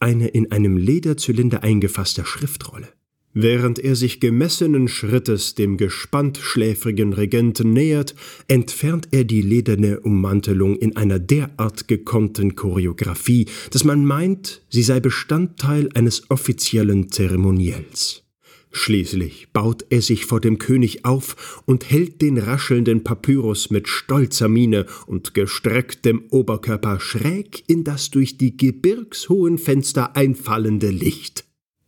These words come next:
Sodann verkündet er: "Eure Majestät,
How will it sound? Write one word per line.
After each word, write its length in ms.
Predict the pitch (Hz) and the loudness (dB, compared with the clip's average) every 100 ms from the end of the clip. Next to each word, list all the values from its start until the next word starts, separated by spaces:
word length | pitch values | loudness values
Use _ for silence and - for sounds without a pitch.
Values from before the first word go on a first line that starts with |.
| - | -4
Sodann 580 | 98 95 90 123 165 135 | 2 2 2 2 0 -2
verkündet 600 | - 117 - 147 104 92 | 0 0 4 4 4 0
er: 320 | 107 90 76 _ _ _ _ _ _ | 0 0 -2 _ _ _ _ _ _
"Eure 400 | 254 277 277 269 | -2 -2 0 -2
Majestät, 800 | 269 277 262 - - 370 359 - | -2 -4 -4 -2 0 -2 -4 -10